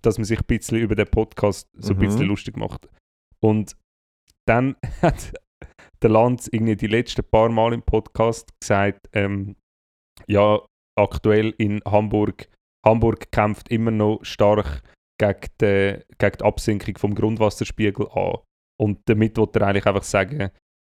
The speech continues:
Speaker 1: ähm,
Speaker 2: Es regnet die
Speaker 1: äh, es
Speaker 2: ganze
Speaker 1: regnet die
Speaker 2: Zeit.
Speaker 1: ganze Zeit.
Speaker 2: Ich höre einfach die gleichen Podcasts wie du, darum weiss ich genau, von was
Speaker 1: Genau.
Speaker 2: du redest.
Speaker 1: Ja,
Speaker 2: Alle
Speaker 1: das ist
Speaker 2: anderen
Speaker 1: super, das ist
Speaker 2: haben
Speaker 1: super.
Speaker 2: überhaupt keine Ahnung,
Speaker 1: Nein, nein,
Speaker 2: um
Speaker 1: aber
Speaker 2: was
Speaker 1: auf
Speaker 2: es
Speaker 1: was ich
Speaker 2: geht.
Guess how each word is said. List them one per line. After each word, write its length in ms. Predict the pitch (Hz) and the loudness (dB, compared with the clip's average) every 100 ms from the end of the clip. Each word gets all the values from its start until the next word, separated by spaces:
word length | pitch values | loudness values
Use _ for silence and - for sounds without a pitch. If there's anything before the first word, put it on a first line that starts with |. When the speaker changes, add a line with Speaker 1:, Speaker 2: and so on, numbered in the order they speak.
| - | 0
Speaker 1:
ähm, 240 | 101 95 | 2 2
Speaker 2:
Es 100 | 95 | 0
regnet 320 | 92 87 90 101 | 0 0 -2 -2
die 40 | |
Speaker 1:
äh, 60 | 95 | 0
es 80 | 87 | 2
Speaker 2:
ganze 80 | |
Speaker 1:
regnet 220 | 98 98 80 | 2 0 -2
die 20 | |
Speaker 2:
Zeit. 80 | 104 | 0
Speaker 1:
ganze 240 | 104 98 | -2 -4
Zeit. 100 | - 104 | -4 2
Speaker 2:
Ich 40 | |
höre 160 | 120 120 | 4 4
einfach 180 | 110 | 2
die 100 | - | 0
gleichen 300 | 110 117 113 | 0 0 0
Podcasts 440 | - 117 - 117 - | 0 0 2 0 0
wie 60 | 104 | 0
du, 240 | 107 113 | 2 0
darum 240 | 107 110 101 | 0 0 2
weiss 180 | 98 107 | 2 0
ich 100 | - | -2
genau, 300 | 107 98 98 | 0 2 2
von 140 | 104 | 4
was 100 | 107 | 4
Speaker 1:
Genau. 120 | 98 | 4
Speaker 2:
du 80 | 95 | 2
redest. 180 | 92 - - | 0 0 6
Speaker 1:
Ja, 60 | |
Speaker 2:
Alle 100 | 117 | 8
Speaker 1:
das 100 | 123 139 | 8 8
ist 60 | |
Speaker 2:
anderen 200 | 147 139 | 8 8
Speaker 1:
super, 100 | 120 101 | 4 2
das 80 | 139 | 2
ist 80 | 123 | 4
Speaker 2:
haben 120 | 165 | 4
Speaker 1:
super. 140 | - | 6
Speaker 2:
überhaupt 400 | 156 139 131 131 | 6 8 8 6
keine 160 | - 113 | 6 6
Ahnung, 80 | 107 | 8
Speaker 1:
Nein, 100 | 110 | 6
nein, 80 | - | 6
Speaker 2:
um 60 | - | 6
Speaker 1:
aber 120 | 101 | 6
Speaker 2:
was 80 | 104 | 6
Speaker 1:
auf 60 | |
Speaker 2:
es 60 | 101 | 6
Speaker 1:
was 140 | 143 | 6
ich 60 | |
Speaker 2:
geht. 100 | 95 | 6